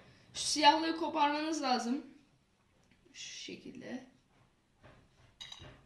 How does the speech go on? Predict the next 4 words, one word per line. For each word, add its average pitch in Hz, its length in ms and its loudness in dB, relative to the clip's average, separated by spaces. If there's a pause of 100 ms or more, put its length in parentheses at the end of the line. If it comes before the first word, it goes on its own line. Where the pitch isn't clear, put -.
(1300)
Limonumuzu 220 540 -4
alalım. 226 400 -4 (540)
Şöyle 202 460 -10 (720)
sıkalım. 233 760 -10